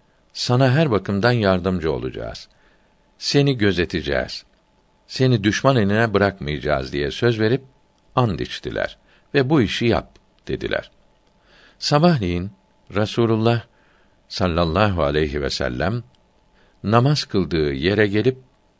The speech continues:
namaza durdu. Ebu Cehl eline bir taş alıp arkadan yaklaştı.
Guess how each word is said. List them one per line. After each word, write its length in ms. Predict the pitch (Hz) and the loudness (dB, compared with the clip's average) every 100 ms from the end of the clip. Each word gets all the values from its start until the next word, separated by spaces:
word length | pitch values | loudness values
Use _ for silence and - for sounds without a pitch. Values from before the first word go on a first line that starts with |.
| _ _ _ _ - | _ _ _ _ 0
namaza 480 | 117 110 92 76 62 | 2 2 0 -2 -4
durdu. 300 | 58 - - _ _ _ _ _ _ _ _ _ - | -8 -10 -18 _ _ _ _ _ _ _ _ _ 0
Ebu 300 | 120 131 131 | 4 6 6
Cehl 240 | 139 151 151 - _ _ _ _ _ _ _ | 4 0 -2 -12 _ _ _ _ _ _ _
eline 360 | 107 104 107 101 | 0 2 2 2
bir 180 | 95 92 | 0 0
taş 240 | 107 - | -4 -2
alıp 220 | 104 127 127 _ _ _ _ _ - | 0 0 -4 _ _ _ _ _ -2
arkadan 440 | 107 95 87 95 | -2 -2 -2 0
yaklaştı. 720 | 87 76 - 85 - - - | 0 -4 -6 -6 -4 -6 -10